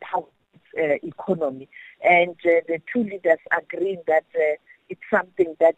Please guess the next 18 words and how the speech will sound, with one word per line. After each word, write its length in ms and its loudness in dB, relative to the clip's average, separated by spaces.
they 160 0
have 120 -2
to 200 -14
look 280 0
at, 160 0
but 160 4
also 500 -2
looking 540 -8
at 160 -8
the 120 -4
global 640 -2
political 880 0
dynamics. 540 -2
You 180 -2
know 220 -2
that 160 -8
there's 240 4
a 80 -2